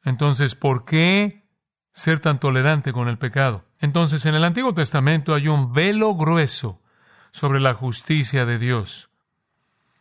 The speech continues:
Y esta pregunta amenazadora ha existido a lo largo de toda la historia, hasta que Cristo venga. ¿Cómo puede Dios ser justo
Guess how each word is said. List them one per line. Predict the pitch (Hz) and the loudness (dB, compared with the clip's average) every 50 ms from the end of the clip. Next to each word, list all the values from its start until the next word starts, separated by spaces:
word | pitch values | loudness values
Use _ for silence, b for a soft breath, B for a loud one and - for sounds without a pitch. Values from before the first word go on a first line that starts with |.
| _ _ - 147 | _ _ -8 -4
Y | 135 135 143 156 | 0 2 2 2
esta | 185 202 - - - 190 180 170 - _ | 2 2 0 0 0 0 0 0 -2 _
pregunta | - 156 147 143 135 127 123 147 175 208 226 220 - 226 214 | -4 -2 -2 -2 -2 -2 -2 0 0 2 0 0 0 0 0
amenazadora | 208 196 190 185 170 165 156 135 - 156 143 135 160 180 175 156 131 107 90 _ - | 2 2 2 2 2 2 2 0 0 -2 -2 0 2 0 2 0 0 -4 -6 _ -8
ha | - 123 | -6 -6
existido | 117 - - 127 - - - 170 - 147 | -6 -6 -8 -10 -8 -4 -4 -2 0 0
a | 127 | 0
lo | 123 120 | 0 0
largo | 131 170 202 202 196 | 0 0 0 0 -4
de | 170 - | -4 -4
toda | - 156 151 147 | -4 -2 -2 -2
la | 139 135 | -2 -4
historia, | 120 - - 147 143 131 113 95 87 _ _ _ _ _ _ _ _ _ _ _ _ _ _ _ _ _ _ _ _ - | -6 -4 -2 -2 0 0 -2 -4 -8 _ _ _ _ _ _ _ _ _ _ _ _ _ _ _ _ _ _ _ _ -2
hasta | 139 123 - - 143 135 | -2 -2 0 0 -2 -2
que | 110 143 127 | 0 -4 -6
Cristo | - - 151 170 151 - - 151 143 | -4 -4 -2 -2 -2 -4 -4 -2 0
venga. | 143 151 151 135 113 - b b b b b b b | 0 0 0 0 -2 -6 b b b b b b b
¿Cómo | - 175 180 196 208 208 196 196 202 190 156 - | -2 0 2 2 2 2 2 2 2 0 -2 -2
puede | - 151 147 147 151 151 143 147 147 131 | -2 0 0 2 2 0 0 0 -2 -2
Dios | 123 127 127 127 123 127 127 123 117 - - - - - _ _ _ _ _ _ _ _ _ _ _ _ _ _ _ _ | -2 -2 -2 0 0 0 0 -2 -2 -4 -8 -12 -12 -16 _ _ _ _ _ _ _ _ _ _ _ _ _ _ _ _
ser | - - - - 143 135 131 127 | -16 -12 -8 -2 0 0 0 0
justo | 120 - - 147 156 151 131 110 - - - - 110 98 87 - | -2 -2 0 0 2 2 2 0 -2 -6 -4 -4 -4 -4 -4 -10